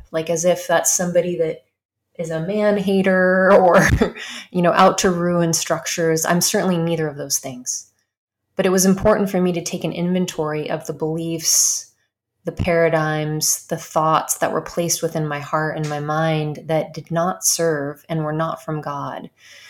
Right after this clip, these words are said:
and then do the work of forgiveness. I want you to know that all paths of healing lead to forgiveness. Um, I had to forgive the good people,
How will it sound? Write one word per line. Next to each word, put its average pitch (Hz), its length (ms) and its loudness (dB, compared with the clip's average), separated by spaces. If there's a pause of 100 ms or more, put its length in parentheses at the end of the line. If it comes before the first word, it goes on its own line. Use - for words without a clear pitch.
(260)
and 160 640 2 (280)
then 180 320 6
do 175 200 0
the 165 100 0
work 151 220 -2
of 156 100 -10
forgiveness. 151 640 -4 (220)
I 170 80 0
want 208 240 4
you 233 80 4
to 214 80 6
know 180 220 4
that 165 200 0
all 160 460 2
paths 151 440 -2
of 151 80 -4
healing 151 360 -4
lead 143 160 -8
to - 120 -14
forgiveness. 151 920 -4 (680)
Um, 180 480 -8 (160)
I 165 80 -2
had 165 320 -2
to 185 60 -6
forgive 160 1000 0 (760)
the 185 100 2
good 180 640 2 (380)
people, - 680 -4